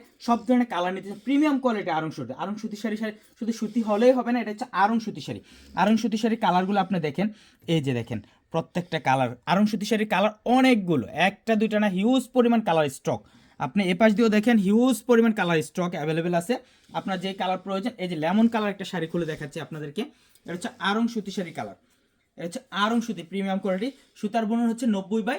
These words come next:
বিরাশি, নব্বই by বিরাশি হচ্ছে সুতার বুনন। আপনারা এখানে দেখতে পাচ্ছেন, এটা চোদ্দ হাতের শাড়ি, এক ইঞ্চি কম হবে না, চোদ্দ হাতের শাড়ি আড়ং সুতি শাড়ি। যারা নিতে চাচ্ছেন অবশ্যই আমাদের সাথে যোগাযোগ করবেন, আমরা সর্বোচ্চ কম দামে হোলসেল রেটে দিয়ে থাকবো আপনাদেরকে।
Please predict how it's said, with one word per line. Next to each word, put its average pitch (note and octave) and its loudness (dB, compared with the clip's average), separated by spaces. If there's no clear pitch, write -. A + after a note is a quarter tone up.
বিরাশি, D#3+ -8
নব্বই F3+ -6
by A#3 0
বিরাশি A3+ -4
হচ্ছে B3 -8
সুতার F#3 -6
বুনন। C3 -6
আপনারা G3 -4
এখানে G3+ -2
দেখতে F3+ -4
পাচ্ছেন, F3+ -4
এটা F#3 -10
চোদ্দ A3 0
হাতের A#3 -2
শাড়ি, A3+ -6
এক G3 -4
ইঞ্চি G#3+ -2
কম F3+ -6
হবে C#3 -10
না, B2+ -10
চোদ্দ E3+ -12
হাতের F#3 -8
শাড়ি G3+ -8
আড়ং F#3 -4
সুতি F#3 -12
শাড়ি। G2+ -14
যারা D3 8
নিতে G3+ 0
চাচ্ছেন F#3+ -6
অবশ্যই G#3+ -4
আমাদের G#3+ -6
সাথে A3 -10
যোগাযোগ G#3+ -8
করবেন, A#3 -12
আমরা F#3 -6
সর্বোচ্চ A3 -6
কম G3 -6
দামে G3+ -6
হোলসেল F#3 -8
রেটে G3+ -8
দিয়ে G3+ -10
থাকবো G3+ -10
আপনাদেরকে। G3+ -8